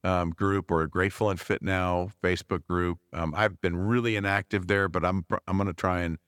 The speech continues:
ramp those up a little bit stronger for the holidays and do some holiday support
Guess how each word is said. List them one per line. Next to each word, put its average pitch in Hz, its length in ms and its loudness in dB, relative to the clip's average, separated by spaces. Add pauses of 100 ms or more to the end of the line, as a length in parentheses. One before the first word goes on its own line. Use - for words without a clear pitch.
(360)
ramp 98 400 0
those 95 220 2
up 95 180 0
a 104 40 -4
little 95 140 2
bit 87 180 -2
stronger 90 420 0
for 87 160 0
the 82 80 2
holidays 87 500 0
and 82 100 -2
do 82 100 0
some 80 180 -2
holiday 80 320 0
support - 440 -2